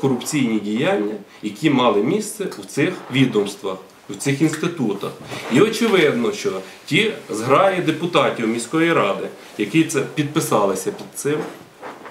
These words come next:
тим чиновникам, які там си-, сидять, вигідно приструнити коломійця, залякати там ще інших і, е, зробити так, щоб ми мовчали і не говорили про,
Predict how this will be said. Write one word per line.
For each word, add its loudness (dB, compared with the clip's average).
тим 4
чиновникам, 4
які -4
там 0
си-, -8
сидять, -2
вигідно 0
приструнити 2
коломійця, 0
залякати 2
там -6
ще 2
інших 0
і, 4
е, 2
зробити 2
так, 2
щоб -6
ми 4
мовчали 2
і 0
не 6
говорили 4
про, 2